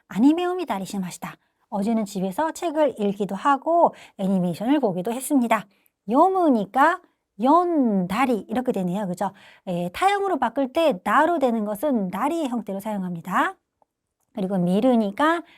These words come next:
미다리 됐고요. 역시 시마시다. 과거형으로도 사용할 수 있네요. 자, 그 다음에 세 번째, "父は仕事で, 예, 한국 또 일본어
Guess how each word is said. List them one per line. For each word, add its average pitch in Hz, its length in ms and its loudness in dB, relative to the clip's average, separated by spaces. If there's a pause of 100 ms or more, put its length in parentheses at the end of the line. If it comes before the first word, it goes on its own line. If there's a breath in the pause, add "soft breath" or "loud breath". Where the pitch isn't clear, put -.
(160 soft breath)
미다리 202 640 0 (160)
됐고요. 277 600 -2
역시 190 200 -8
시마시다. 202 760 -4 (180)
과거형으로도 196 680 -6
사용할 208 320 -8
수 - 140 -14
있네요. 170 500 -2 (340 loud breath)
자, 269 80 -6
그 359 100 -4
다음에 330 300 2
세 370 240 0
번째, 220 680 0
"父は仕事で, 285 1080 -2 (200)
예, 180 220 -4
한국 285 400 2 (120)
또 285 100 2
일본어 226 520 2